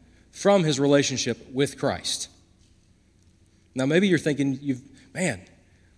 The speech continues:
that sounds like a really good friendship.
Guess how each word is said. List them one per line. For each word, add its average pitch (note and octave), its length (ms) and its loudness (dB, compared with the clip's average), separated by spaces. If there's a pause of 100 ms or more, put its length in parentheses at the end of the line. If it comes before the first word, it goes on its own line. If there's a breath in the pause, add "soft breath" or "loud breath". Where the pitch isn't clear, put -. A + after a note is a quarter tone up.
(160)
that G#3+ 180 0
sounds F#3+ 240 6
like C#3 160 2
a A#2+ 60 -2
really F3 580 4
good C#3 460 2
friendship. B2 500 -2